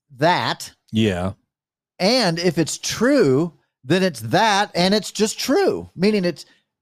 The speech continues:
Speaker 1: like, wow, that, that was actually based on a true story. It wasn't just a story. It was based on a true story. It was real. And so it doesn't, it doesn't change for me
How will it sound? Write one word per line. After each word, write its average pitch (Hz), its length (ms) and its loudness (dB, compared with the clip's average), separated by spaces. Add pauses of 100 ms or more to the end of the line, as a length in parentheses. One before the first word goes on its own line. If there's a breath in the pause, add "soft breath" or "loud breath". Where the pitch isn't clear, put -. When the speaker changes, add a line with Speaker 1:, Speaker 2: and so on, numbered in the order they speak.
(140)
Speaker 1:
like, 147 200 0
wow, 220 220 2
that, 170 220 0
that 202 100 2
was 170 100 0
actually 185 320 0
based 160 240 0
on 196 80 -2
a 208 60 -2
true 233 160 -2
story. 277 340 2
It 139 80 2
wasn't 175 240 0
just 170 160 -4
a 135 60 -4
story. 208 420 0
It 175 140 -2
was 208 240 -4
based 269 280 -2
on 147 120 -2
a 123 40 -2
true 123 160 -2
story. 110 240 0
It 117 60 -4
was 135 160 -4
real. 120 500 0 (760 soft breath)
And 156 220 -2
so 185 140 0
it 170 80 -2
doesn't, 185 300 -2
it 156 80 -6
doesn't 202 340 -2
change 208 500 -4
for 127 200 -4
me 104 520 -4